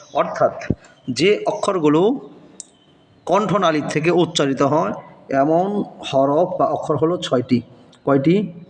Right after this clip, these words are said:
এমন অক্ষর বা হরফ হলো ছয়টি। কি কি? হামজা, হা। এই দুইটি অক্ষর উচ্চারিত হয় হলো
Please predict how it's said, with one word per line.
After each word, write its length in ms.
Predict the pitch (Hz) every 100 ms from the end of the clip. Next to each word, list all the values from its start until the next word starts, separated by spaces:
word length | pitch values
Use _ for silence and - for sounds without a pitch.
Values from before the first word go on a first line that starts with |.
| - - -
এমন 220 | 143 151
অক্ষর 360 | 143 - 170
বা 80 | 165
হরফ 260 | 135 151 151
হলো 140 | 156 185 277 - - - -
ছয়টি। 420 | - 214 - 240 - - - - _ _ _ - - - - -
কি 100 | 139
কি? 300 | 175 220 240 - - - - _ _ _ _
হামজা, 560 | - 135 151 147 160 208 233 - - - - -
হা। 420 | - 131 113 - - - - - -
এই 120 | 185
দুইটি 360 | 175 202 170
অক্ষর 460 | - 160 - 202 165 196
উচ্চারিত 440 | - 170 185 175 175
হয় 300 | 170 156 156
হলো 440 | 147 143 214 -